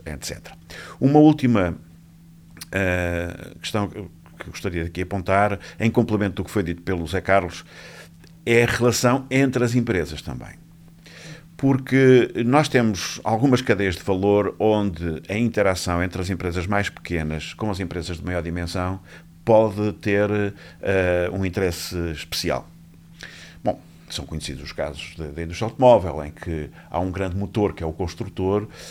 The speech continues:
eh, e, e que depois tem uma grande cadeia, uma grande pirâmide, eh, que cada vez mais, eh, influencia em cascata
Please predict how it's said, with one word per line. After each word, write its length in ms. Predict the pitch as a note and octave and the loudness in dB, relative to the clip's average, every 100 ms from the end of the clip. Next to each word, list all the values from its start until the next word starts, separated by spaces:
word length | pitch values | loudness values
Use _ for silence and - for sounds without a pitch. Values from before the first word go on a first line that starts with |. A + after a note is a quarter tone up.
| - | -12
eh, 360 | - F2+ E2+ - | -6 -4 -2 -4
e, 220 | F2+ - | -8 -8
e 20 | E2 | -10
que 160 | - | -10
depois 240 | F2 G#2+ - | -4 -2 0
tem 120 | G2+ | -2
uma 140 | F#2 | -2
grande 260 | E2 A2 A#2 | -2 -2 -2
cadeia, 360 | F#2 E2 G2 | -2 -2 0
uma 100 | F2 | -2
grande 240 | E2+ F#2 E2+ | -2 -4 -4
pirâmide, 600 | F#2 F2+ F#2+ A2 A2 A2 - - - | -4 0 2 2 0 -4 -16 -20 -18
eh, 560 | - G2 F2+ E2+ E2+ - - | -6 -2 -2 -2 -4 -8 -16
que 600 | - - A#2 B2 C3 C3 | -10 -2 2 4 2 0
cada 280 | - C#3+ A2 | 4 4 4
vez 180 | F2+ E2 | -2 -4
mais, 680 | E2+ F#2+ G#2 G#2+ G#2 - - | -2 -2 -2 -4 -8 -12 -12
eh, 200 | - E2+ D2 | -6 -6 4
influencia 1120 | B2+ C3+ - A2 F#2+ - F#2+ F#2 D#2+ C#2 - | 4 4 2 -2 -2 -4 -4 -2 -2 -4 -6
em 120 | F2 | -8
cascata 640 | F#2 F#2 - F2 - E2+ | -6 -6 -4 -4 -4 -8